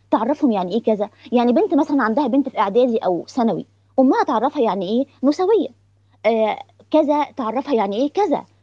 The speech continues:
يعني الموضوع ما يبقاش سر بين الكبار بس، يكون كلنا عارفينه. أخ تاني بيتكلم تعقيبًا على كلامه، يعني كان بيقول إن ال-، إحنا بس نتكلم عن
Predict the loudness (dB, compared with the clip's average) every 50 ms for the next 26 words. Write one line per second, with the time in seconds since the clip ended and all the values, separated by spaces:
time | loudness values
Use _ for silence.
0 | _ _ -4 -4 -4 -4 -6 _ -2 0 0 2 2 2 0 2 2 2 2 0
1 | -2 -6 -8 -8 -4 -2 -2 -2 -2 _ _ _ _ _ _ _ _ _ _ _
2 | _ _ _ 0 2 2 2 0 -2 -6 -10 -16 _ _ -4 -2 0 0 0 -2
3 | -2 -2 0 0 0 -2 -4 -6 -10 _ _ _ _ _ _ _ _ -4 -4 -4
4 | -2 -2 -6 -6 -6 _ _ 2 2 4 4 2 0 -2 -4 -4 -4 -4 -2 -2
5 | -4 -6 _ _ _ _ _ _ _ _ _ _ -4 -2 0 0 0 0 0 -2
6 | 0 0 0 0 -2 -2 0 0 2 2 2 0 -2 -4 -2 -4 -4 -2 -2 -2
7 | 0 0 0 -2 -2 0 0 0 0 0 0 -2 -2 -4 -4 -4 -4 -4 -4 -4
8 | -2 0 0 0 0 0 0 0 -2 -2 -4 -4 -6 -6 -6 -6 -6 -4 -4 -4
9 | -6 -4 -2 -2 0 0 0 -2 -2 -4 -6 -6 -6 -8